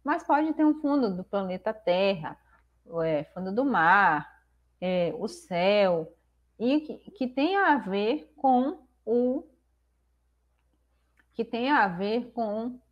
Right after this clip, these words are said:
o assunto que está sendo tratado. Pode ter tabelas, legendas, que são textos curtos que fazem uma descrição breve.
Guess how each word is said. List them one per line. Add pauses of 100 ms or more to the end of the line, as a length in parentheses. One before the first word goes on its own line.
(280)
o
assunto
que
está
sendo
tratado. (1700)
Pode
ter
tabelas, (1400)
legendas, (440)
que
são
textos
curtos (380)
que
fazem
uma
descrição
breve.